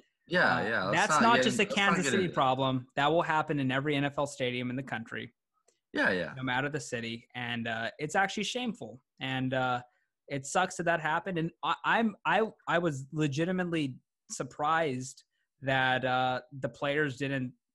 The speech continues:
Speaker 2: walk off. Like, Mahomes
Speaker 1: Damn.
Speaker 2: and Watson have that power. They just signed contracts for fifty and forty-five million a year. Uh,
Speaker 1: Yeah.
Speaker 2: fees. And if I was a player there,
Speaker 1: I was a little surprised too.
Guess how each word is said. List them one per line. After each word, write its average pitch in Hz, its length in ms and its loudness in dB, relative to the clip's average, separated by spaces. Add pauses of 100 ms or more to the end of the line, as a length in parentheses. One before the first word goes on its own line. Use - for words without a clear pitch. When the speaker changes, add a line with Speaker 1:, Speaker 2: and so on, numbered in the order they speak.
(200)
Speaker 2:
walk 143 280 -2
off. 175 380 -2 (560)
Like, 139 120 -4
Mahomes 147 340 2
Speaker 1:
Damn. 240 160 4
Speaker 2:
and 156 60 2
Watson 196 300 2
have 151 200 -2
that 143 180 -2
power. 139 420 -2
They 143 100 -4
just 185 220 -2
signed 160 220 -2
contracts 160 420 0
for 127 140 -12
fifty 151 420 -6
and 123 100 -8
forty-five 139 480 -4
million 131 280 -4
a - 20 -8
year. 127 400 -4 (160)
Uh, 117 200 -8 (260)
Speaker 1:
Yeah. 98 540 0
Speaker 2:
fees. - 60 -20 (260)
And 135 380 -6
if 135 140 -8
I 156 160 0
was 226 160 0
a 202 40 -2
player 185 360 -2
there, 208 180 -2
Speaker 1:
I - 20 4
was 147 160 2
a 165 40 2
little 165 140 4
surprised 147 500 0
too. 104 340 0